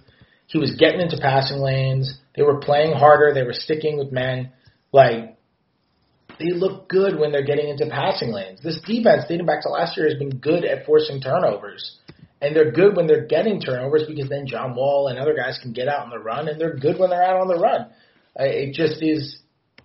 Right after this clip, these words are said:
it's gotta be frustrating if you're a Wizards fan or you are a Wizards employee or you're a Wizards front office guy or a Wizards player, a Wizards coach, whatever it might be. It's gotta be frustrating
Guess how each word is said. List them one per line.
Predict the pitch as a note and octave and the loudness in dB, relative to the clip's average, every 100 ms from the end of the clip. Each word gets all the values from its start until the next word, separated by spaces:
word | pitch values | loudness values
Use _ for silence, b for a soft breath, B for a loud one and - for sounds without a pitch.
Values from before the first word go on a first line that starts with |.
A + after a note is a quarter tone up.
| _ _ D#3+ | _ _ -12
it's | D#3+ | -2
gotta | D#3+ F#3+ | 2 2
be | F#3 | 0
frustrating | - G#3+ - C#3 C3+ C3+ | 0 0 2 0 0 -4
if | C3+ C#3 | -6 -4
you're | A#2 | -4
a | |
Wizards | A#2 C#3 C3+ - | -2 -4 -6 -6
fan | C3+ C#3 E3+ E3+ | -4 0 2 0
or | C3+ A#2+ | -2 -6
you | G#2+ G#2 G#2+ G#2 G2 | -10 -14 -16 -14 -12
are | G2+ G#2 | -12 -8
a | |
Wizards | B2+ C#3 C3+ | -6 -4 -6
employee | B2 A#2 - E3+ F3 F3+ F#3 D#3+ | -8 -12 -2 0 0 -2 -2 0
or | |
you're | C3+ B2 A#2+ | 0 -2 -6
a | |
Wizards | C#3+ D3 C#3+ | -4 -6 -6
front | C3+ B2 | -6 -2
office | D#3+ F3+ F3+ - | -2 -2 -4 -2
guy | E3 E3+ | 2 4
or | D#3 B2+ | 4 0
a | |
Wizards | C#3+ C#3+ C3+ - | -2 -6 -10 -6
player, | D3+ E3 F3+ F3 | -2 0 0 0
a | |
Wizards | D3+ C3+ B2 - | -2 -6 -8 -6
coach, | D3 F3+ F#3+ - | -2 -2 -4 -6
whatever | C#3 D3+ D3+ | -4 -2 -2
it | B2+ | -2
might | C3 C3 | -6 -6
be. | F3 E3+ | -6 -6
It's | B2+ | -6
gotta | D3+ E3+ | -6 -6
be | D#3 | -6
frustrating | - E4 - C3+ C#3+ C#3 | -6 -8 -2 -2 -2 -6